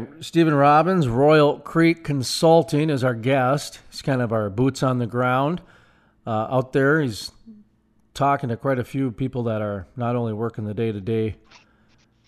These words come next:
jobs that are out in the rigs and the wells, but also up in the offices. So, um,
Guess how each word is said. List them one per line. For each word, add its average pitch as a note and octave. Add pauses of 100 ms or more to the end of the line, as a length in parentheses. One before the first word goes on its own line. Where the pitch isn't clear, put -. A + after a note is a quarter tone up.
(380)
jobs A#2+
that A2
are G2+ (320)
out A#2
in G#2+
the G#2
rigs A#2+
and G#2
the G2
wells, A#2
but A2
also A2+
up A2
in A2
the A2
offices. B2+
So, G#2+
um, A2